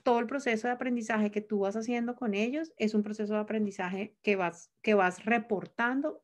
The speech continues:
en la, en las guías. Bueno, entonces eso está chévere también. Gracias por tu pregunta, Raúl. Entonces, esa es la parte del yo.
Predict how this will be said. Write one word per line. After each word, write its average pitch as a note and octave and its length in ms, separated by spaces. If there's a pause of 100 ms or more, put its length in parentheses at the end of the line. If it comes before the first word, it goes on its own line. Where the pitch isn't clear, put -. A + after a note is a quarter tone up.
(140)
en G#3 220
la, F3+ 280
en F3+ 200
las D#3 240
guías. - 480 (500)
Bueno, G#3+ 360
entonces G3 340
eso G3+ 180
está G3+ 460
chévere G3 300
también. - 360
Gracias F#3 300
por A3 120
tu G#3+ 120
pregunta, F3 400
Raúl. - 120 (2250)
Entonces, - 500
esa C4+ 300
es D#4 40
la D#4 120
parte C4 260
del B3 160
yo. - 240